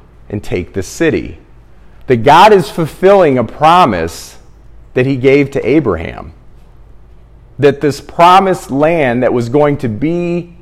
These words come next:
the Israelites is coming to fruition. It's right there in front of them. And maybe, as, as we tend to get and as we tend to be, we can get a little full of ourselves in that aspect.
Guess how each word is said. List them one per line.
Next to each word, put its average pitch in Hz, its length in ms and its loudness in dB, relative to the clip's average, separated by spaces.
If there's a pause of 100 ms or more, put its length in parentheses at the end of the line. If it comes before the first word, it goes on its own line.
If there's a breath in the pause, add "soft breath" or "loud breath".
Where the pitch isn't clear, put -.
(120)
the 107 120 -2
Israelites 107 760 0
is 117 140 -6
coming 123 760 -6 (180)
to 131 100 -6
fruition. 151 760 -2
It's 113 180 -8
right 165 400 2
there 170 260 2
in 147 80 -2
front 190 280 2
of 110 100 0
them. 69 320 -8 (1400 soft breath)
And 123 140 0
maybe, 175 760 2
as, 117 240 -2
as 117 220 -2
we 151 240 0
tend 156 280 -2
to 143 80 -2
get 135 220 2
and 131 80 -4
as 120 120 -4
we 131 160 -2
tend 131 260 -4
to 117 60 -2
be, 117 240 0
we 120 200 -2
can 117 300 -4
get 120 160 -2
a 117 60 0
little 120 240 2
full 170 340 0
of 117 120 0
ourselves 87 760 -2
in 104 180 -8
that 107 180 -4
aspect. 123 800 -6